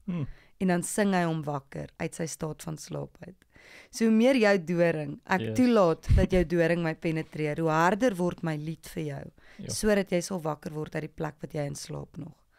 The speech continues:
Speaker 1: Oh man.
Speaker 2: Ja, dit is vir my
Speaker 1: Mens kan nie hierdie goed
Speaker 2: Hmm.
Speaker 1: opmaak nie.
Speaker 2: Mens kan nie hierdie goed opmaak nie. Ek sê vir elke keer as ek so 'n ding van die Here kry, dit voel vir my, my, dit voel letterlik of 'n plafon in my verstand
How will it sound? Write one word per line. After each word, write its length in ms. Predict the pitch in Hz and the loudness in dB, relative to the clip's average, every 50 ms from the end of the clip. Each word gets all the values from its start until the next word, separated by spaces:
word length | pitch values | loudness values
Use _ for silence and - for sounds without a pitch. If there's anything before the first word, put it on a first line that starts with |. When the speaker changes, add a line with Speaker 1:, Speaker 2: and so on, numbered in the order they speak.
| _ - - | _ -16 -14
Speaker 1:
Oh 220 | 139 143 135 113 | -12 -10 -10 -10
man. 360 | 110 101 95 95 98 98 92 90 - _ _ _ _ _ _ _ _ _ _ _ _ _ _ _ | -8 -8 -8 -8 -8 -8 -10 -12 -16 _ _ _ _ _ _ _ _ _ _ _ _ _ _ _
Speaker 2:
Ja, 340 | - 185 190 196 190 180 170 165 | -2 0 0 0 0 0 -2 -4
dit 160 | 175 175 - | -6 -8 -8
is 180 | 202 - - | -10 -10 -8
vir 100 | - 190 | -6 -4
my 140 | 185 180 180 185 190 190 202 - - _ _ | -2 -2 -2 -2 -2 -4 -6 -10 -16 _ _
Speaker 1:
Mens 100 | - - - | -18 -10 -8
kan 140 | - 185 | -6 -4
nie 80 | 175 156 | -2 -2
hierdie 160 | 139 123 117 - | -2 -2 -4 -4
goed 120 | - 110 - | -6 -6 -6
Speaker 2:
Hmm. 60 | 113 | -6
Speaker 1:
opmaak 380 | 110 - 120 113 107 101 - - | -6 -4 -4 -2 -2 -4 -6 -8
nie. 120 | 90 90 - - - - | -10 -10 -10 -12 -16 -14
Speaker 2:
Mens 100 | - - - - | -14 -14 -6 -2
kan 160 | 269 262 262 | 0 0 2
nie 100 | 285 - - - | 0 -2 -4 -4
hierdie 240 | 247 233 240 - - | -4 -4 -4 -6 -8
goed 160 | - 233 - 247 | -10 -8 -6 -6
opmaak 440 | 269 - - 311 302 294 - - - | -8 -6 -4 -6 -6 -6 -6 -10 -12
nie. 180 | 185 185 196 - _ _ _ - - - - - - - _ _ _ _ _ _ _ _ _ | -12 -12 -12 -16 _ _ _ -20 -20 -20 -20 -20 -20 -20 _ _ _ _ _ _ _ _ _
Ek 80 | - | -4
sê 160 | - 294 320 302 | 0 0 0 2
vir 160 | - 311 269 | 2 2 2
elke 240 | 254 269 269 - 294 | 2 2 0 -2 -2
keer 160 | - 311 294 | 0 2 2
as 100 | 294 269 | 2 0
ek 80 | 277 - | -2 -6
so 120 | - - 269 | 0 2 2
'n 60 | 262 | 4
ding 140 | 226 233 233 - | 4 2 0 0
van 120 | - 240 | 0 2
die 60 | 233 214 | 2 2
Here 140 | 214 226 | 2 2
kry, 200 | 220 - 208 208 | 0 0 0 2
dit 180 | 196 202 202 - | 2 2 0 -2
voel 140 | - 254 233 | -4 -6 -6
vir 160 | - - 262 | -4 -2 0
my, 120 | 254 247 240 | 0 2 2
my, 320 | 226 214 202 202 202 196 - _ _ _ | 2 2 2 2 0 -4 -8 _ _ _
dit 180 | 233 - - | -10 -10 -10
voel 200 | - - - 277 | -8 -2 0 2
letterlik 460 | 226 214 202 214 208 - 254 247 - - | 2 4 2 2 0 -2 -4 -4 -4 -8
of 120 | - - | -8 -6
'n 140 | 208 196 196 - | -6 -6 -6 -6
plafon 600 | - 208 196 - _ - _ - 247 233 233 233 | -8 -8 -8 -10 _ -20 _ -2 -2 0 0 0
in 120 | 233 233 | -2 -2
my 120 | 214 196 185 | -4 -6 -6
verstand 720 | - - - - - - _ - 185 180 180 185 - - | -8 -10 -12 -12 -12 -8 _ 0 0 0 0 -2 -6 -12